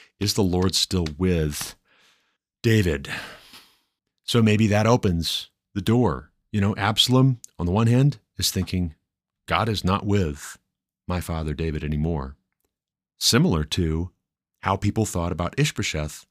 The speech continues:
when Abner was no longer in the picture. It was Abner protecting Ishbosheth. It's been God protecting and blessing David. And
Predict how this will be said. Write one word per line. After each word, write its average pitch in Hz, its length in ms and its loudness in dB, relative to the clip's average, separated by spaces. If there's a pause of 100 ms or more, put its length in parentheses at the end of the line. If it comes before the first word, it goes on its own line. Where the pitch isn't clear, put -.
when 95 240 0
Abner 92 320 -2
was 78 180 -6
no 78 100 -2
longer 71 320 -6
in 69 80 -6
the 71 60 -8
picture. - 380 -12 (880)
It 131 60 4
was 139 200 6
Abner 160 380 6
protecting 143 640 2 (220)
Ishbosheth. 95 640 -2 (400)
It's 104 180 0
been 101 180 4
God 113 520 4 (360)
protecting 127 440 2
and 107 100 4
blessing 95 420 0
David. 92 480 2 (720)
And 101 460 2